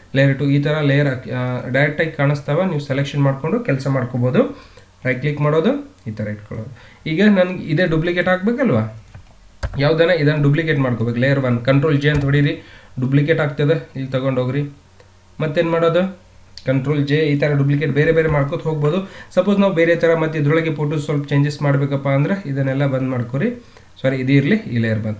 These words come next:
ಈಗ ಇದ್ರಲ್ಲಿ ನಾನು ಒಂದು photo ತೊಗೊಂಡ್ ಬರ್ತೀನಿ. ಅವಾಗ ಏನ್ ಮಾಡೋದು? File ಒಳಗೆ ಹೋಗಿ open ಅಂತ ಹೇಳ್ಬೇಕು. ಬೇರೆ ಯಾರಾದ್ರೂ ನಿಮ್ಗೆ photo ಬೇಕಾಗಿತ್ತಪ್ಪ, ಯಾರ್ದೋ ಒಂದ್ ಬೇಕಾಗಿತ್ತು ಅಂದ್ರೆ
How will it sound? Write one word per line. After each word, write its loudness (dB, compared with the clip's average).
ಈಗ -2
ಇದ್ರಲ್ಲಿ 6
ನಾನು 4
ಒಂದು 0
photo -2
ತೊಗೊಂಡ್ 2
ಬರ್ತೀನಿ. -2
ಅವಾಗ 2
ಏನ್ 0
ಮಾಡೋದು? 0
File 0
ಒಳಗೆ 0
ಹೋಗಿ -2
open 0
ಅಂತ 2
ಹೇಳ್ಬೇಕು. -4
ಬೇರೆ 2
ಯಾರಾದ್ರೂ 0
ನಿಮ್ಗೆ -2
photo -2
ಬೇಕಾಗಿತ್ತಪ್ಪ, -2
ಯಾರ್ದೋ -6
ಒಂದ್ 0
ಬೇಕಾಗಿತ್ತು -4
ಅಂದ್ರೆ 0